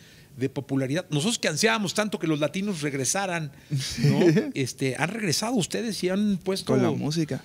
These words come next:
Speaker 1: la música, ¿no? ¿Y por qué no pensar en giras mundiales? Me imagino también, ¿no?
Speaker 2: Sí, no, de eso, de eso estamos intentando. Acuérdate, apenas ahora, pues, esto ha explotado así mundialmente, que nos escuchan en Asia, nos escuchan en,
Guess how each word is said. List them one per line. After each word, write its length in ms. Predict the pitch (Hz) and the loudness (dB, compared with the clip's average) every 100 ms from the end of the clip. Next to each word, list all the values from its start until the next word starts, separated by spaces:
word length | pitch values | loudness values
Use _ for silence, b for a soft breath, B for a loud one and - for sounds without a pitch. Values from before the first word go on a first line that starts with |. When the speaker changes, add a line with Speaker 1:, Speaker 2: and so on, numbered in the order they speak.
| - | -8
Speaker 1:
la 120 | - 123 | -2 2
música, 440 | 233 - - 139 | 2 2 0 0
¿no? 220 | 143 202 - | 0 -2 -4
¿Y 220 | 160 156 | -6 -6
por 260 | 131 160 - | -2 -2 2
qué 80 | |
no 100 | 220 | 0
pensar 260 | 208 175 214 | 2 0 0
en 80 | 220 | -2
giras 320 | - 233 - | -2 -2 0
mundiales? 480 | 160 143 151 330 302 | 0 2 2 0 0
Me 100 | 185 | 0
imagino 360 | 165 - 370 | 0 -2 -2
también, 320 | 214 220 415 247 | 0 0 0 -2
¿no? 100 | 427 - | -4 -8
Speaker 2:
Sí, 500 | - - 135 151 175 | -4 0 4 6 6
no, 260 | 165 170 180 | 4 2 2
de 120 | 156 | 2
eso, 120 | 143 | 0
de 140 | 147 131 | 2 0
eso 100 | 151 | 0
estamos 560 | - 156 156 151 147 | 0 0 2 2 2
intentando. 640 | 139 139 131 127 135 165 143 | 0 0 0 0 0 2 2
Acuérdate, 540 | 127 143 143 135 117 - - - - - - - - - | 2 0 2 2 0 -4 -18 -20 -20 -20 -20 -20 -18 -6
apenas 420 | 117 113 127 139 | -4 -2 -2 0
ahora, 380 | 143 139 143 139 | 0 0 -2 -2
pues, 180 | 131 123 | -2 -2
esto 380 | 131 139 135 - - - - - - - - - | -2 -4 -4 -6 -16 -20 -20 -20 -20 -20 -20 -8
ha 180 | 120 120 | -2 -2
explotado 480 | - 143 135 131 131 | -2 -2 -2 0 -2
así 240 | 131 135 | -2 -4
mundialmente, 1080 | 127 120 123 123 131 135 - 127 113 113 78 - | -4 -4 -4 -4 -4 -6 -6 -4 -4 -6 -8 -8
que 80 | |
nos 160 | 110 110 | -8 -8
escuchan 480 | 80 - 120 120 76 | -8 -8 -6 -6 -8
en 160 | 65 | -8
Asia, 480 | 92 127 127 82 76 | -6 -4 -6 -10 -10
nos 140 | 71 73 | -12 -12
escuchan 420 | - 95 123 120 | -12 -10 -8 -6
en, 320 | 107 58 - | -6 -8 -10